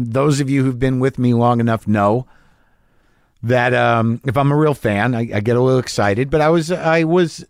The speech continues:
I was really, it's, it's, it's very exciting to talk to a director whose work that you are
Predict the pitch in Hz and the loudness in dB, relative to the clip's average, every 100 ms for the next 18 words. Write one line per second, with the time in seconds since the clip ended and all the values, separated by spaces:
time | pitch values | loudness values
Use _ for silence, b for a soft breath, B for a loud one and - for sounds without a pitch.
0 | - 143 156 135 120 139 151 147 139 131 | -6 -4 -2 -4 0 2 2 2 0 -2
1 | _ _ _ _ - - 147 - 190 - | _ _ _ _ -12 -6 -6 -2 -4 -4
2 | 190 - 156 - 185 196 - 160 143 127 | -12 -6 -6 -2 0 0 0 0 0 -2
3 | - 127 127 - 120 110 110 101 110 107 | -2 -2 -2 -2 -2 0 0 0 -2 -2
4 | 95 101 107 - 104 87 92 92 92 87 | -2 -2 -2 -2 -6 -4 -6 -4 -4 -4